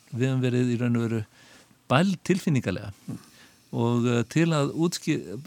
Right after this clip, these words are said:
Speaker 1: á mismunandi aldri eftir, eftir kynjum og þess háttar og, eh, og vísar þar í, eh, kenningar bresks sálfræðings og sálkönnuðar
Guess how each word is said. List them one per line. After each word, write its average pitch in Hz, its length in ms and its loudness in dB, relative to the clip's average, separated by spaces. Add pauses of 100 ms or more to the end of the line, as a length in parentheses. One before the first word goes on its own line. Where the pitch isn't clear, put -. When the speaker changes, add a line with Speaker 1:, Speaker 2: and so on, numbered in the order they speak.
Speaker 1:
á 123 160 2
mismunandi 123 560 2
aldri 151 400 -2
eftir, 123 480 -2
eftir 120 400 -6
kynjum 165 460 0
og 113 80 -2
þess 120 180 -4
háttar 170 320 -6 (680)
og, 131 360 2
eh, 127 220 2 (560)
og 127 400 0 (580)
vísar 165 460 2 (160)
þar 156 420 -4
í, 151 380 -2
eh, 131 140 0
kenningar 131 840 -2
bresks - 680 -4 (100)
sálfræðings 175 720 -2
og 143 80 -4
sálkönnuðar 165 720 -2